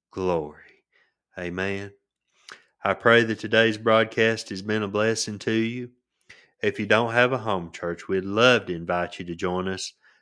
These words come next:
at Riverside Baptist Church, eight seventy-one Riverside Drive, Asheville, North Carolina. We have a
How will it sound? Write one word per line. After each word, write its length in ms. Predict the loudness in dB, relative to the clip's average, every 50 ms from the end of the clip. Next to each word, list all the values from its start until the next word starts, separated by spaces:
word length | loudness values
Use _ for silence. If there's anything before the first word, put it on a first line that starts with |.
| _ _ -4
at 180 | -4 -4 -2
Riverside 720 | 2 4 4 4 6 4 0 -2 0 2 4 4 4 2 2
Baptist 440 | 2 2 2 0 -2 -6 -6 -6 -4
Church, 500 | -2 -2 -2 -2 -4 -8 -10 -16 -20 _ _ _ _ _ _ -6 -2
eight 160 | -2 -2 -2
seventy-one 640 | 0 0 0 0 0 -2 -2 -2 0 0 -2 -2 0
Riverside 600 | 0 0 0 0 -2 -4 0 0 2 2 2 2
Drive, 320 | 0 2 2 2 2 0 -2 -6
Asheville, 840 | -2 0 2 2 2 0 -4 -8 -6 -4 -2 0 -2 -2 -4 -8 _ _ _ _ _ _ _ _ _ -12
North 480 | -8 -2 0 4 4 4 4 2 -2
Carolina. 600 | -4 0 2 4 4 4 4 4 2 2 2 0 0
We 160 | 0 -2 -2
have 380 | 0 2 2 4 4 2 2 0
a 260 | -2 -2 -4 -6